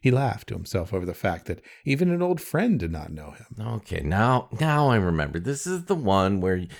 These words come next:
Speaker 2: you get to minute seven and you're like, "Okay, we get it." But Rod really hammers it home for twenty more minutes. <laughs>
Speaker 1: The more he shows up in an episode, yeah, the more trouble it is.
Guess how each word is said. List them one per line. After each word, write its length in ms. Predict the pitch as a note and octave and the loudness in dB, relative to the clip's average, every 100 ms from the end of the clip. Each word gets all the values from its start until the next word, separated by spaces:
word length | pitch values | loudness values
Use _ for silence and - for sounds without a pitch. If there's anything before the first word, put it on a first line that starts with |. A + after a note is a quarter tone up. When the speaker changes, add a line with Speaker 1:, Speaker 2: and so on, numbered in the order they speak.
| - | -20
Speaker 2:
you 180 | - F#2 | -6 -4
get 300 | D2+ G#2 G#2+ | 0 0 0
to 100 | G#2+ | 0
minute 380 | F#2+ G2+ F#2+ E2+ | 2 2 2 -2
seven 500 | - E2+ D#2 D2 C#2+ | -2 0 2 0 0
and 160 | C#2+ D2+ | -2 -2
you're 140 | D2+ | 0
like, 320 | D2 C2+ B1+ | -2 -4 -6
"Okay, 320 | E2 D#2 D#2 | -6 -4 -4
we 160 | C2 C#2+ | -4 -4
get 240 | D#2+ D#2+ | -2 2
it." 200 | F2 - - - - | 2 0 -6 -14 -4
But 220 | G#2 - | -4 0
Rod 360 | D3+ D3+ C3+ - | 2 2 2 -2
really 540 | - A#3 A#3+ A3 G3 B2+ | -8 -4 0 2 4 4
hammers 480 | C#3+ C3+ B2+ G#2 | 4 4 2 2
it 120 | F#2 D#2+ | 0 0
home 360 | A#2+ G#2+ F#2 | 2 2 2
for 220 | - D#2+ | -2 -6
twenty 440 | - - B2+ A2 G2+ | -6 -4 2 4 4
more 300 | F2+ F2+ D#2+ | 4 4 4
minutes. 580 | E2 C#2+ B1+ - - - | 2 0 -4 -10 -18 -10
<laughs> 40 | - _ _ _ _ - - - | -10 _ _ _ _ -14 -12 -2
Speaker 1:
The 80 | - | 2
more 220 | B2 C#3 | 6 8
he 140 | D3 D#3 | 8 8
shows 340 | - B2+ A#2 | 6 4 6
up 180 | G#2+ G#2 | 4 2
in 60 | F2+ | -2
an 120 | E2+ | 0
episode, 720 | F#2 G2+ G2 A#2 A#2 A#2+ - - _ | -2 -4 -4 -2 -2 -4 -8 -10 _
yeah, 320 | F#2+ F2 E2+ | -10 -8 -8
the 100 | D#2 | -8
more 280 | D#2+ D#2+ E2+ | -8 -8 -8
trouble 580 | F2+ G2 - - - - - | -8 -10 -10 -10 -8 -10 -10
it 180 | - | -12
is. 140 | C3 | -14